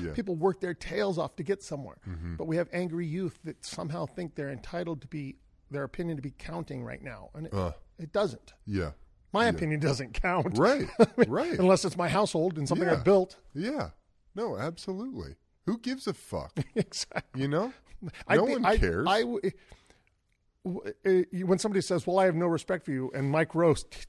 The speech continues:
Speaker 2: summed it up best, goes, "What would ever make you think I crave or care about your respect?"
Speaker 1: Oh my
Speaker 2: <laughs> You
Speaker 1: God,
Speaker 2: know,
Speaker 1: I
Speaker 2: it's
Speaker 1: saw
Speaker 2: like,
Speaker 1: that. I love
Speaker 2: <laughs>
Speaker 1: that,
Speaker 2: it's
Speaker 1: dude.
Speaker 2: perfect.
Speaker 1: Yeah, he was like, "What fascinates me so much, Jennifer, is that you think I care
Speaker 2: Yeah.
Speaker 1: about having your
Speaker 2: <laughs>
Speaker 1: respect."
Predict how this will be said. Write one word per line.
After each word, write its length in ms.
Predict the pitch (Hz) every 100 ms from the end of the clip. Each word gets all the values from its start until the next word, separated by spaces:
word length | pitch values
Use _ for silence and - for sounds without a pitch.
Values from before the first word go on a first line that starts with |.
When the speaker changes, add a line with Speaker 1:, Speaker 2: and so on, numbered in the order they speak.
| -
Speaker 2:
summed 420 | - - 170 147
it 80 | 165
up 140 | 151
best, 180 | 180 160
goes, 120 | 139 131
"What 400 | - 127 160 202
would 120 | 190
ever 160 | 185 175
make 200 | 175 165
you 60 | 180
think 180 | 170 160
I 60 |
crave 520 | 151 - 185 190 214 -
or 140 | 160
care 340 | - - 208 160
about 240 | 147 160
your 160 | 170 202
respect?" 520 | 185 - 208 - -
Speaker 1:
Oh 180 | 131 135
my 140 | 131
Speaker 2:
<laughs> 0 |
You 60 | 135
Speaker 1:
God, 200 | 131 139
Speaker 2:
know, 80 | -
Speaker 1:
I 40 |
Speaker 2:
it's 100 | 127
Speaker 1:
saw 220 | - 147 139
Speaker 2:
like, 80 |
Speaker 1:
that. 200 | 131 120
I 60 | 113
love 400 | 123 131 156 160
Speaker 2:
<laughs> 20 |
Speaker 1:
that, 240 | - - 262
Speaker 2:
it's 100 | -
Speaker 1:
dude. 180 | 147 214
Speaker 2:
perfect. 540 | 277 - 190 135 - - - -
Speaker 1:
Yeah, 280 | 135 139 127
he 120 | 185
was 180 | 139 135
like, 220 | 139 131
"What 160 | 143 156
fascinates 680 | - 196 226 - 190 175 -
me 360 | 165 180 185 156 123
so 300 | - 147 143
much, 340 | 147 196 -
Jennifer, 560 | - 127 123 123 135 135
is 120 | 123
that 160 | 123 107
you 200 | 131 147
think 400 | - 151 160 135
I 160 | 120
care 380 | 123 - 127 143
Speaker 2:
Yeah. 160 | 233 220
Speaker 1:
about 280 | - -
having 300 | 127 131 131
your 180 | 123 127
Speaker 2:
<laughs> 0 |
Speaker 1:
respect." 680 | 123 113 - 143 135 - -